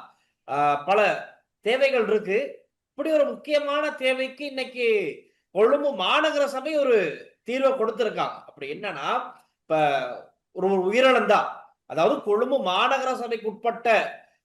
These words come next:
பகுதிகளில் வசிக்கின்ற மக்களுக்கு தான் இந்த சலுகை. என்னன்னா, ஆ, அவங்க குடும்பத்துல யாராவது, யாரிடம் உயிரிழந்தா அவங்கள அடக்கம் பண்றதுக்கு, குறிப்பா பொரல்ல மயானம்,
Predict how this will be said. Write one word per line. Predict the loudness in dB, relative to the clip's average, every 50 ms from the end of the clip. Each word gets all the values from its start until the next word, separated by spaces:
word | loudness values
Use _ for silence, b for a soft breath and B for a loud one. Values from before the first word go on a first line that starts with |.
| _ _
பகுதிகளில் | 0 0 2 4 4 4 4 4 4 6 4 4
வசிக்கின்ற | 4 2 -2 -4 -6 -4 -4 -4 -2 -2 0 0
மக்களுக்கு | 0 0 -2 0 0 0 0 0 0 0 2
தான் | 2 2 2
இந்த | 2 0 -2 -2 -2
சலுகை. | -2 -2 -2 -2 -2 -2
என்னன்னா, | -4 -4 -4 -2 -2 -2 -2 -2 -4 B B B B B B B B
ஆ, | -2 0 2 2 2
அவங்க | 2 2 2 2 2 2 2
குடும்பத்துல | 2 2 2 0 0 0 0 2 0 0 -2 -6 -8
யாராவது, | -6 -4 -2 0 0 0 0 0 -2 -2 0
யாரிடம் | 0 0 0 -2 -2 -4 -4 -6 -6 -4 0
உயிரிழந்தா | 2 4 4 4 4 2 2 2 4 4 2 2 -2 -6 -14 _ _ _ _ -6 -2
அவங்கள | -2 -2 0 0 0
அடக்கம் | 2 2 2 2 0 0 0 -2 -2 -2
பண்றதுக்கு, | 0 0 0 2 0 0 -4 -6 -8 -14 _ _ _ _
குறிப்பா | -10 -8 -6 -2 0 0 0 0
பொரல்ல | 0 2 2 2 2 4 2 2 2 0 -4
மயானம், | -8 -6 -4 -2 -2 -2 -2 -2 -4 -4 -8 -12 -16